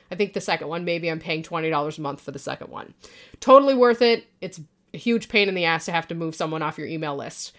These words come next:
The second part of that is the Thinkific software package, which is what I use to deliver my program.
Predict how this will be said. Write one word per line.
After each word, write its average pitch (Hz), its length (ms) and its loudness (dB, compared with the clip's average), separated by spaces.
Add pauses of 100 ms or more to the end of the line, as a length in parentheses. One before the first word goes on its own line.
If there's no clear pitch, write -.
(800)
The 233 100 4
second 285 480 2 (240)
part 233 240 4
of 220 60 2
that 196 240 4
is 208 140 -2
the 185 120 -4
Thinkific 226 640 -2
software 233 420 -2
package, 240 420 -4
which 214 220 0
is 202 180 -4
what 202 140 0
I 196 60 2
use 190 300 -6
to 214 140 -4
deliver 196 720 0
my 214 220 2
program. 247 640 2